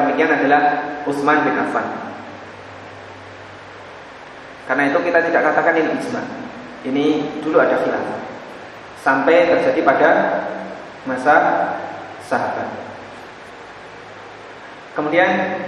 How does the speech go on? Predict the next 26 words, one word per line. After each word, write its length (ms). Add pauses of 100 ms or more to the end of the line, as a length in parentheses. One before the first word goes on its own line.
(1040)
di 160
antara 320
yang 60 (100)
khilaf 320
dalam 160
hal 160
ini 160
juga, 200 (1160)
eh, 160
Zahiriyah. 560 (800)
Mereka 240
berpendapat 540 (1000)
ini 240
tidak 240
wajib. 240 (1800)
Karena 240
Nabi 160
sallallahu 280
alaihi 80
wasallam 240
pernah 200
mengatakan, 480
"Innamal 360
ma' 200 (400)
minal 240
ma'." 160